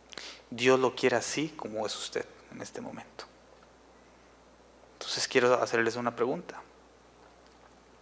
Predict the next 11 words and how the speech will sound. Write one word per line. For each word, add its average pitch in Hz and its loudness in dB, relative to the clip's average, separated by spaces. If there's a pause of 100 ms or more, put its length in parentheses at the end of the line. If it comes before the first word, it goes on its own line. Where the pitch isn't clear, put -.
(480)
¿Quieren 139 8
recibir 139 6
el 147 4
perdón 143 4
de 143 4
Dios? 151 2 (1800)
Los 113 -2
que 110 -4
nos 107 -6
están 113 -2
viendo, 139 0